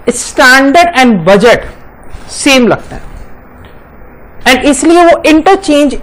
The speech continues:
इन दोनों को, वर्ड्स को यूज़ करते हैं। But there is a difference between budget and standard,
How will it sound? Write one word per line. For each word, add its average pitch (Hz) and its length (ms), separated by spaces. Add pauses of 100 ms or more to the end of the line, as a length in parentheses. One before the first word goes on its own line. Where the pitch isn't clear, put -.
इन 240 120
दोनों 226 220
को, 247 420
वर्ड्स 202 180
को 349 100
यूज़ 175 280
करते - 280
हैं। - 80 (1040)
But 170 180 (680)
there 208 140
is 226 100
a 185 100
difference 226 420
between 180 340
budget 143 260
and 131 200
standard, - 420